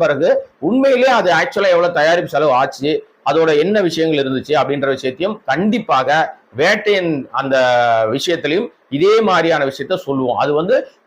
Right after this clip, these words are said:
பெருசா போனாலும் சொல்லுவோம், அது பெருசா மறைக்கப்பட்டாலும் சொல்லுவோம். அதனால அதெல்லாம் வருத்தப்படாதீங்க, என்ன நடந்தாலும் அதை கண்டிப்பா சொல்லுவேன், அதுல மாற்றமே கிடையாது. இப்ப இந்த, இந்த விஷயம் நம்ம விஜயனுடைய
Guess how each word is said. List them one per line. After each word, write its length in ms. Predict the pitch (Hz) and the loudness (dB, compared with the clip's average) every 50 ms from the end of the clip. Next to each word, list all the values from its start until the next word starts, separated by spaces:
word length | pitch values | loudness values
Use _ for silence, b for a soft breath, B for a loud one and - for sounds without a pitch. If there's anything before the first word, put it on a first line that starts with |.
| _ _ | _ _
பெருசா 300 | - 170 180 185 - 202 190 175 - - | -2 0 0 0 0 0 0 0 0 0
போனாலும் 480 | 156 175 180 180 170 170 180 208 233 - | 0 0 2 2 2 2 0 0 -2 -2
சொல்லுவோம், 420 | - 160 160 156 151 147 147 151 151 - - - _ - | -2 0 0 2 2 2 2 2 0 -2 -4 -10 _ -4
அது 100 | 131 139 135 139 | -4 -4 -2 -2
பெருசா 280 | 165 185 208 - 220 202 190 156 | -2 0 0 0 0 0 0 0
மறைக்கப்பட்டாலும் 680 | 139 147 180 190 185 214 180 190 196 175 160 175 190 180 | 0 0 0 0 0 0 0 0 0 2 2 2 0 0
சொல்லுவோம். 260 | 165 147 143 143 135 127 | -2 -2 -2 -2 0 0
அதனால 220 | 127 131 156 170 165 | 0 0 0 2 2
அதெல்லாம் 260 | 147 143 156 151 139 | 2 2 0 0 0
வருத்தப்படாதீங்க, 600 | 135 143 - - 170 - 151 143 135 131 139 151 151 131 | 0 0 0 -2 -2 0 0 0 0 0 -2 -2 -2 -2
என்ன 100 | 131 165 180 175 | -2 -2 0 0
நடந்தாலும் 440 | 160 156 151 143 143 147 165 175 160 139 | 0 0 0 0 0 0 0 0 -2 -2
அதை 80 | 123 - 117 | -2 -2 -4
கண்டிப்பா 380 | 120 131 143 151 156 160 156 175 170 170 | -4 -6 -4 -4 -4 -2 -2 -2 -2 -4
சொல்லுவேன், 260 | 131 123 117 113 110 | -6 -6 -4 -4 -4
அதுல 140 | 107 104 104 113 | -4 -4 -4 -4
மாற்றமே 360 | 123 127 - 123 135 160 175 - | -4 -4 -4 -6 -6 -4 -4 -2
கிடையாது. 300 | 139 139 131 120 127 175 226 240 b b b b b - 143 | -2 -2 -2 0 0 -2 -2 -4 b b b b b -10 -6
இப்ப 100 | 147 160 156 | -4 -2 -2
இந்த, 100 | 151 156 156 151 143 143 143 139 139 139 139 135 135 131 127 120 120 151 | 0 2 4 4 4 4 4 4 4 4 4 4 4 2 2 0 -2 -2
இந்த 220 | 170 202 233 233 226 208 180 | -2 0 0 0 0 0 0
விஷயம் 300 | 170 - 202 196 160 131 131 | -2 -2 -2 -2 -2 -2 -4
நம்ம 180 | 139 135 139 139 135 143 | -4 -2 0 0 0 0
விஜயனுடைய 360 | 147 175 185 175 160 151 | -2 -2 -2 -2 -2 -2